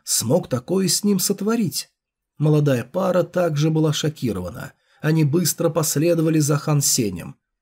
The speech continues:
«Хан Сень, мы знали, что ты первый супераристократ в Альянсе, но даже не могли подумать, что ты обладаешь такой силой, которая позволяет уничтожить полубога.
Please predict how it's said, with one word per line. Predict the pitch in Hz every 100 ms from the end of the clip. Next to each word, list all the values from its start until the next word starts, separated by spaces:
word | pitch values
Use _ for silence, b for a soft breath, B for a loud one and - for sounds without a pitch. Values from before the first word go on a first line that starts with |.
| _
«Хан | - - 127
Сень, | - 143 117 - B B 135
мы | 156
знали, | 131 131 170 160
что | 139 139
ты | 131 156
первый | 151 175 160 151
супераристократ | - 175 170 - 156 - 160 160 175 160
в |
Альянсе, | 147 139 202 170 - - 90 B B B
но | 139
даже | 135 131
не | 147
могли | 135 165
подумать, | 175 107 160 196 143 - B
что | - 156
ты | 160
обладаешь | 147 131 160 185 -
такой | 180 196 185
силой, | - 240 175 117 - B
которая | - 143 156
позволяет | 151 135 120 131 180 - b
уничтожить | 180 165 - - 185 175 -
полубога. | 202 190 190 226 202 120 104